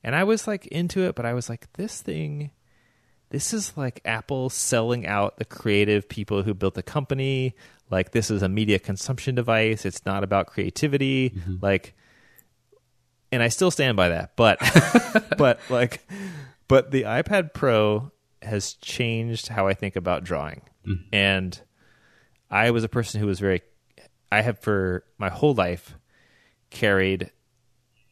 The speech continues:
Speaker 1: animosity towards drawing because I never felt like I was good at it. I didn't practice it very much. I, it didn't feel rewarding, so I didn't practice. Like, it was just, you know, a wad of bad feelings
Speaker 2: Mm-hmm.
Speaker 1: that I've been carrying around in my backpack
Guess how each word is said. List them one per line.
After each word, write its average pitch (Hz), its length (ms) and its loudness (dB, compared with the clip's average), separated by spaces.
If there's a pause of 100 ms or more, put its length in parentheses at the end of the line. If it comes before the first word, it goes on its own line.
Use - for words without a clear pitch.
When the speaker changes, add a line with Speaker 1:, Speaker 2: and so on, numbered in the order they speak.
(160)
Speaker 1:
animosity 95 640 0
towards 90 280 -4
drawing 87 440 -4
because 87 260 -6
I 90 60 -4
never 92 240 -2
felt 90 180 -6
like 87 140 -8
I 85 60 -6
was 85 160 -8
good 143 180 0
at 117 160 4
it. 110 160 0
I 92 80 -2
didn't 90 300 -6 (840)
practice 117 800 -2
it 110 220 0
very 104 200 2
much. 101 420 -2
I, 90 220 -2
it 101 140 -8
didn't 95 220 -6
feel 92 160 -2
rewarding, 98 640 0
so - 100 -4
I 90 40 0
didn't 87 180 -6
practice. 101 240 -2
Like, 95 100 -6
it 127 60 -2
was 131 160 -4
just, 127 220 -4
you 113 80 -2
know, 95 240 0 (120)
a 104 80 2
wad 98 360 2
of 92 160 0
bad 90 260 0
feelings 87 560 -4 (240)
Speaker 2:
Mm-hmm. 92 220 -6
Speaker 1:
that 95 120 2
I've 92 80 2
been 95 140 -4
carrying 95 320 0
around 90 280 -2
in 87 120 -8
my 87 140 -4
backpack 82 540 -6